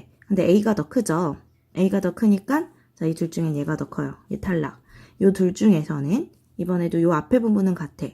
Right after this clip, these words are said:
근데 더해준 A가 더 크기 때문에 얘 탈락. 그럼 이 둘을 비교하면 되는데, 자, 뒤에 A는 같죠?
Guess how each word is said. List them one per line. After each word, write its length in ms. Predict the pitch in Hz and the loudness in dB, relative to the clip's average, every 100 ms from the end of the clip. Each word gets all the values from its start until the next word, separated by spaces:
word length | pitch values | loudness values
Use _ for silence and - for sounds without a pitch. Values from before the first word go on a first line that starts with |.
| _ | _
근데 300 | - 175 165 - _ | -4 -2 -4 -10 _
더해준 540 | - 185 180 180 202 - | -4 2 4 4 2 2
A가 320 | 190 202 196 | 4 4 2
더 140 | 175 147 | -2 -4
크기 320 | 175 262 - | -2 -2 -2
때문에 380 | 185 170 165 151 | -2 0 -2 -4
얘 80 | 143 | -6
탈락. 480 | 185 165 175 285 - - - - - | -6 -2 -2 -4 -8 -20 -20 -20 -8
그럼 160 | 214 214 | 2 2
이 40 | |
둘을 300 | 208 214 233 | 4 4 4
비교하면 460 | 202 175 196 190 185 | 4 2 2 2 0
되는데, 560 | 160 151 156 269 330 - _ | 0 -2 -2 -2 -4 -10 _
자, 120 | 156 | -10
뒤에 300 | - 196 175 | 0 2 4
A는 280 | 208 208 196 | 4 4 4
같죠? 380 | 175 - - - | -2 -8 -12 -12